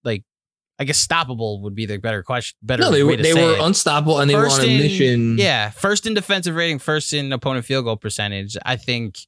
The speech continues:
Speaker 1: if we're putting these teams against each other, Pat Riley figures out a way to be,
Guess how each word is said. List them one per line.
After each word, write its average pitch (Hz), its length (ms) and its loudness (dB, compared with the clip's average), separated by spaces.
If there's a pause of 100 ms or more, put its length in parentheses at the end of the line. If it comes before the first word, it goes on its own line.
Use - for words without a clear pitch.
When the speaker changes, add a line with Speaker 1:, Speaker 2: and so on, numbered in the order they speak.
(300)
Speaker 1:
if 147 140 0
we're 160 80 2
putting 165 360 0
these 156 220 0
teams 147 280 -2
against 127 400 -4
each 113 180 -6
other, 101 480 -2 (160)
Pat 151 220 -6
Riley 135 320 -2
figures 117 320 -6
out 110 100 -2
a 110 60 -2
way 117 120 -2
to 113 60 -2
be, 107 340 -6